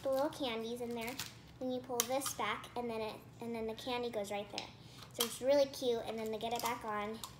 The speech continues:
you just twist it on. So Rads, you did a really good job on that. Now I'm gonna be showing you guys the other ones. This is the squishy kind. So you know the ones that I was just showing you, smushy mushy?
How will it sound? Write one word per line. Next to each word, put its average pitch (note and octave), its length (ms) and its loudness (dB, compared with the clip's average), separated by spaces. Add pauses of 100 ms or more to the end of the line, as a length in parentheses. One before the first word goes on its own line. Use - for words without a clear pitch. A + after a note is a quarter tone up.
(140)
you A3 100 -4
just - 460 -2 (520)
twist - 460 -4
it G#3 140 -2 (100)
on. F#3 160 -4 (1120)
So C4 300 0
Rads, C#4+ 340 4
you C#4+ 80 0
did E4 140 6
a B3+ 80 4
really C4 260 10
good B3 160 8
job A3+ 300 2
on G3+ 140 0
that. F#3 280 -4
Now B3+ 140 4
I'm D4 80 6
gonna D4 120 4
be D4 120 2
showing C#4 220 0
you C4 40 0
guys C4 320 0 (160)
the B3+ 140 2
other G#3 220 -2
ones. - 560 -6 (600)
This F4 420 4
is D4 200 8
the C#4+ 80 4
squishy C4+ 600 4 (280)
kind. - 340 -8 (400)
So - 160 -2
you E4 160 2
know F4+ 400 4
the D#4 80 4
ones D#4 220 2
that D4 100 4
I C#4+ 80 4
was C#4+ 100 4
just - 240 6
showing C#4+ 240 2
you, C#4+ 120 2
smushy C#4 420 -4
mushy? D#4 380 2